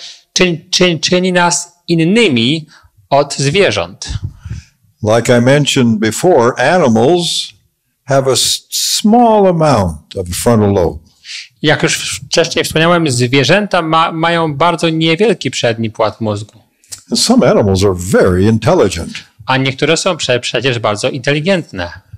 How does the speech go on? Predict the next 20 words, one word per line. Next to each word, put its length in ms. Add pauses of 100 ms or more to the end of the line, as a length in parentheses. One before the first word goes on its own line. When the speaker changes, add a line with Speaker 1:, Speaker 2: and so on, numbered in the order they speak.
(100)
Speaker 2:
But 360
God 580
gave 360
to 120
us 420
one 340 (240)
third 640 (100)
of 180
the 80
brain, 540 (240)
frontal 420
lobe. 420 (400)
Speaker 1:
Ale 200
Bóg 300
da-, 340 (120)
da-, 300
dał 280
nam 240
w 60
istocie 580